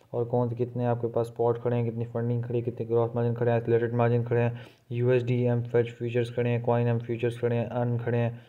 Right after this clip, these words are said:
और options activated वगैरह में। तो दोस्तों, अब मैं आप लोगों को एक और चीज़ बताने जा रहा हूँ। यहाँ और नोटिफिकेशन में आ जाएँ।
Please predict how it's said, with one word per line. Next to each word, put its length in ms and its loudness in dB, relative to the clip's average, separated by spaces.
और 200 2
options 380 2
activated 540 0
वगैरह 300 2
में। 160 -2
तो 80 -4
दोस्तों, 340 6
अब 120 8
मैं 140 6
आप 220 6
लोगों 140 6
को 60 8
एक 160 0
और 120 8
चीज़ 120 4
बताने 220 4
जा 120 4
रहा 80 2
हूँ। 80 2
यहाँ 240 6
और 200 2
नोटिफिकेशन 460 -2
में 160 2
आ 100 6
जाएँ। 200 2